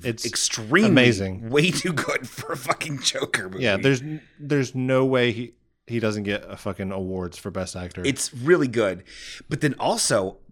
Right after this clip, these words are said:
Speaker 2: the Gotham City that they build, I really, really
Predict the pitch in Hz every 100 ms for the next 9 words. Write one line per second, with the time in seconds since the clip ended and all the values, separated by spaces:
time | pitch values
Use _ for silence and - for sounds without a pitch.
0 | - 131 131 104 98 120 220 - 294 -
1 | - 135 170 113 98 90 110 120 139 113
2 | 104 90 - - _ _ 110 123 113 82
3 | 92 101 120 131 120 117 117 127 139 -
4 | - 107 104 120 110 101 98 98